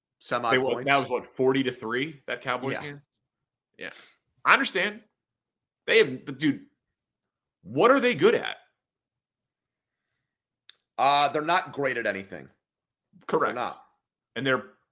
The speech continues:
Speaker 2: horrendous defending the pass, which tends to matter in football. So,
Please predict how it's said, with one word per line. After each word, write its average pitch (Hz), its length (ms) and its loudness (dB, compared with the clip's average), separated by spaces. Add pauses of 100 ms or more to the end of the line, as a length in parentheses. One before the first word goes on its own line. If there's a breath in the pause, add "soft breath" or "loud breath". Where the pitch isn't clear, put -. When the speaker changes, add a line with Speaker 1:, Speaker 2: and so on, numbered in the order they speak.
(460)
Speaker 2:
horrendous 147 800 0
defending 127 500 -4
the 107 80 -6
pass, - 680 -8
which - 240 -12
tends 139 280 -4
to 131 80 -10
matter 104 440 -4 (640)
in 104 120 -10
football. - 460 -16 (1120)
So, 87 380 -10